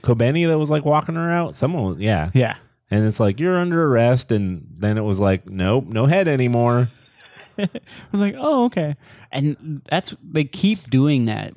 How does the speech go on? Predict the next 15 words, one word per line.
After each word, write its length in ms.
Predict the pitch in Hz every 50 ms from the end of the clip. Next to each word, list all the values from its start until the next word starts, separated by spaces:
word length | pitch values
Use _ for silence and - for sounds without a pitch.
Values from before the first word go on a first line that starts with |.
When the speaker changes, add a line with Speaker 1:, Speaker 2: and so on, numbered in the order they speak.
| - - - _
Speaker 2:
It's 360 | - - 127 120 - - - - _ -
not 200 | 139 147 160 170
only 300 | 165 160 156 156 147 139
is 140 | 139 131 113
it 260 | 123 123 117 - - _ _ - - _ _ _ _ _ _ -
usually 360 | - 156 147 139 151 156 151
something 380 | - - 147 147 147 156 147
grotesque, 580 | 135 123 139 139 135 - - 117 110 110 104 - _ _ _ _ _ -
usually 320 | 170 180 185 151 165 156
something 340 | 156 175 160 151 151 143 127
gratuitous, 720 | 123 131 - - - 139 143 151 156 170 180 180 - -
Speaker 1:
Yeah. 280 | 104 101 92 80 78 82 - _
Speaker 2:
but 100 | - -
it 100 | 156 143
happens 400 | 139 156 165 160 175 151 143 135